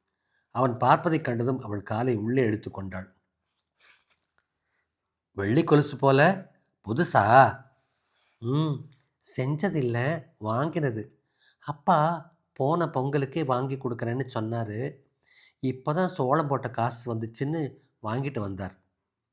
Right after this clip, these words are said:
"ம்." அவன் கை நகங்களை பார்த்தான். போய்விட வேண்டும், ஆனால் போகவும் முடியவில்லை. தென்னையை பிடித்தபடி நின்றான். "பிடிச்சிருக்கா?" "என்னது?" "கொலுசு."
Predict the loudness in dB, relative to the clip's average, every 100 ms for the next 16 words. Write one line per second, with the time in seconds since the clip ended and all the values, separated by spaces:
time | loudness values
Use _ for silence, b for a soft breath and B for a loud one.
0 | _ -6 -4 -4 -6 -16 _ _ _ _
1 | _ _ _ _ _ _ _ _ _ -6
2 | -2 -2 -2 0 2 0 -2 -2 -2 -2
3 | -4 -2 -4 -6 _ _ _ _ _ _
4 | 0 2 4 2 2 0 -2 -6 _ _
5 | _ _ _ -6 -2 -2 -2 -2 0 2
6 | 0 2 0 0 -4 -8 -14 _ _ _
7 | _ _ _ _ -2 4 4 2 -2 -6
8 | -4 -2 -4 -6 -8 -10 _ _ _ _
9 | _ _ _ _ _ -10 -8 -4 -6 -4
10 | -6 -4 -4 -6 -12 _ _ _ _ _
11 | _ _ _ -4 0 2 2 0 -2 -8
12 | _ _ _ _ _ -6 -2 -2 -2 -6
13 | -6 -10